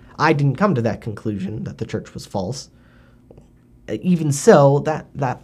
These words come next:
last option of abandoning organized religion seems to be one that many people, especially in my generation, seem to be embracing. Now, it, it, before I move on to how to resolve this idea, the, the cognitive dissonance,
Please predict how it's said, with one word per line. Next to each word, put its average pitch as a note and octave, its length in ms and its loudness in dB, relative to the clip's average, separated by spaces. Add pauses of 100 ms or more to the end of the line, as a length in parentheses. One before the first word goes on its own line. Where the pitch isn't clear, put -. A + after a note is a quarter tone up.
(160)
last E3+ 380 0
option C#3+ 340 -2
of B2+ 100 -2
abandoning C3+ 480 0
organized C3 500 -2
religion B2+ 420 -2
seems C3 300 -4
to - 100 -16
be B2+ 100 0
one A#2+ 200 -2
that A2 120 -4
many C#3+ 240 -2
people, A#2 640 -6 (200)
especially - 600 -12
in - 180 -14 (360)
my A#2+ 200 -6
generation, A2+ 560 -10
seem A2 260 -8
to A2+ 80 -6
be B2 160 -4
embracing. C3+ 500 -4 (200)
Now, F3+ 380 4 (680)
it, F#3 200 -6
it, - 340 -8
before A#3 300 4
I A#3+ 100 6
move F3 220 4
on C3 180 -2
to A#2+ 60 -6
how B2+ 200 -4
to C3+ 60 -2
resolve A2 800 -4
this D#3 180 -4
idea, C#3+ 300 -2
the, C#3 200 -2
the C#3 200 -4 (160)
cognitive D3 460 0
dissonance, D3 460 -6